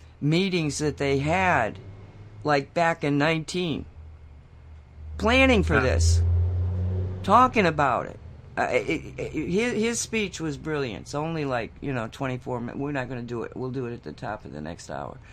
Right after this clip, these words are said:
Speaker 2: Yeah.
Speaker 1: But, um, people are becoming very much aware of the fact that, no, this is an outright war.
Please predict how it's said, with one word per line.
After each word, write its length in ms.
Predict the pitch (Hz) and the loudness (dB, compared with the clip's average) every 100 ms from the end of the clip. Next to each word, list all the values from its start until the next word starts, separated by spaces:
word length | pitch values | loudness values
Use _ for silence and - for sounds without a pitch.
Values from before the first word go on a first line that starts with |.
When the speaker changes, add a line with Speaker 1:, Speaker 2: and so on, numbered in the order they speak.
| - | -12
Speaker 2:
Yeah. 80 | 127 - - | -12 -12 -4
Speaker 1:
But, 360 | 127 139 127 | 2 2 2
um, 360 | 143 135 127 123 - - - - - - - - 170 | 0 2 0 -4 -12 -20 -20 -20 -20 -20 -20 -18 -4
people 360 | 202 233 240 208 | -2 0 0 2
are 200 | 160 160 | 2 2
becoming 680 | 156 - 180 180 170 151 - | -2 -2 -2 0 -2 -4 -6
very 340 | 156 180 180 | -2 0 0
much 280 | 170 165 - | 0 -2 -2
aware 600 | 143 156 175 156 135 - | -4 -2 0 0 0 -2
of 160 | - 135 | -6 -6
the 100 | 135 | -6
fact 420 | 131 139 127 127 | -4 -2 -2 -4
that, 280 | 139 127 - | -4 -4 -4
no, 260 | 160 143 131 | -4 -2 -2
this 240 | 175 196 | -4 -4
is 180 | 202 156 | -6 -4
an 140 | 151 | -4
outright 600 | 120 147 - 151 135 123 - | 0 -2 -2 -2 -2 -4 -8
war. 420 | 131 127 113 | -6 -4 -6